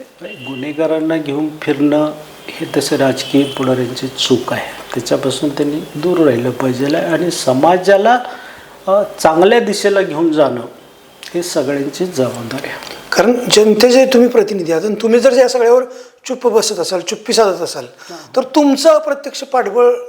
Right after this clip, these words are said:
Speaker 2: या लोकांना आहे असं म्हणता येणार नाही
Speaker 1: माझं
Speaker 2: का?
Speaker 1: याच्यावरती मत असं आहे, मतावरती सगळ्यांचा डोळा असतो, ते कुणाचा वाईटपणा घ्यायला तयार होत नाहीत, त्यासाठी पोलीस डिपार्टमेंट बसले असं त्यांचं मत असते,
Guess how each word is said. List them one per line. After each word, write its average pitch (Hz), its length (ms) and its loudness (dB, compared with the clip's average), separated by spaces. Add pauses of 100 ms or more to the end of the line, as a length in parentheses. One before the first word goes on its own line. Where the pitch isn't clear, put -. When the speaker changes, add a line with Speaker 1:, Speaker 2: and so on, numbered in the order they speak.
(460)
Speaker 2:
या 220 60 2
लोकांना 214 320 0
आहे 214 80 -2
असं 208 140 -6
म्हणता 202 240 -4
येणार 160 260 -2
नाही 151 160 -8
Speaker 1:
माझं 190 120 -4
Speaker 2:
का? 185 60 -4
Speaker 1:
याच्यावरती 175 480 -4
मत 170 360 -6
असं 147 280 -8
आहे, 151 260 -10
मतावरती 165 720 -2
सगळ्यांचा 143 520 0
डोळा 135 300 4
असतो, 135 420 -6 (140)
ते 151 60 0
कुणाचा 151 400 0
वाईटपणा 147 560 0
घ्यायला 131 380 0 (120)
तयार 131 260 0
होत 139 400 2 (120)
नाहीत, 127 360 -2 (200)
त्यासाठी 139 440 2
पोलीस 151 420 0
डिपार्टमेंट 156 540 2
बसले 151 360 0
असं 147 260 -4
त्यांचं 139 360 0
मत 135 280 -2
असते, 123 300 -6